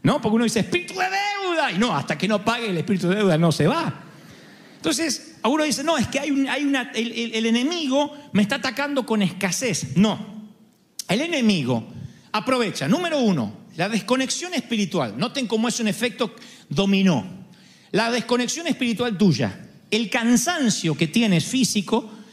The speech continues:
y viene con lo que yo llamo un cambio de prioridades.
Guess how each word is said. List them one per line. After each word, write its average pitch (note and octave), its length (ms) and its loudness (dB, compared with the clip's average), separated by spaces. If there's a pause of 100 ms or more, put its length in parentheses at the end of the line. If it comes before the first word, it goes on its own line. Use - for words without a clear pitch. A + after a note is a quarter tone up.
(340)
y B3+ 100 2
viene F4+ 400 -2
con C#4 160 0
lo C4+ 140 2
que B3+ 160 -2
yo C4 140 -2
llamo D4+ 520 -2
un A#3+ 220 4
cambio D4 580 2
de E3+ 120 2
prioridades. A#2+ 1040 2